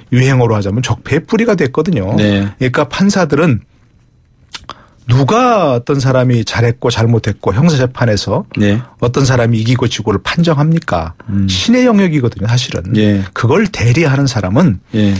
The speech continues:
Speaker 1: 정말 고독한 직업이다.
Speaker 2: 예.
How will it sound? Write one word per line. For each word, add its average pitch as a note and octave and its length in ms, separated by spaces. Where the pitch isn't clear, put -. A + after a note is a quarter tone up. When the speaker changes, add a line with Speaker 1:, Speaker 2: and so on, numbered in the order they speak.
Speaker 1:
정말 B3 560
고독한 C#3+ 840
직업이다. G2 840
Speaker 2:
예. G2 240